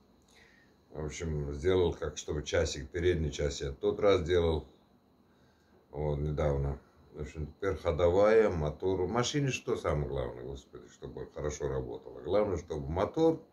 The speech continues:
надежный был, чтобы не подтекал, масло не жрал,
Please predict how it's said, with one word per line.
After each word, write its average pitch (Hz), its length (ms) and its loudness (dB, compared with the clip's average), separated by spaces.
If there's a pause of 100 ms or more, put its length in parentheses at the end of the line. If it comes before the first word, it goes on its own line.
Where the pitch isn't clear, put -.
(760)
надежный 95 520 4
был, 80 200 -2
чтобы 85 260 -4
не 101 80 0
подтекал, 123 760 2 (280)
масло 120 380 2
не 123 180 6
жрал, 113 520 2